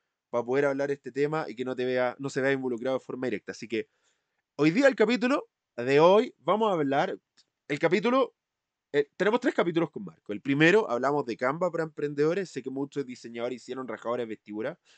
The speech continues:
pero tenemos que entender que la realidad emprendedora la mayoría no contrata diseñadores, y si los contrata le forma, le pagan de forma paupérrima, así que preferiría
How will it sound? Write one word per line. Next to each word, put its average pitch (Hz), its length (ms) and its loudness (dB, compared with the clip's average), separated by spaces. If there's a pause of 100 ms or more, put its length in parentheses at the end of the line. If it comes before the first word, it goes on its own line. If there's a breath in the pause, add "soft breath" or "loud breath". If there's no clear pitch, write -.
(140)
pero 120 140 -4
tenemos 139 260 -2
que 151 100 -6
entender 127 300 -4
que 143 120 -2
la 127 100 0
realidad 117 220 -4
emprendedora 131 420 -4
la 127 80 0
mayoría 120 300 -2
no 127 100 -4
contrata 135 340 -2
diseñadores, 107 520 -6 (400)
y 120 80 -8
si - 100 -4
los 123 100 -2
contrata 131 380 -2
le 117 80 -2
forma, 127 380 -4
le 101 120 -8
pagan 127 240 0
de 113 60 -6
forma 123 260 -4
paupérrima, 147 520 -2
así 156 180 -12
que 127 80 -8
preferiría 117 640 -2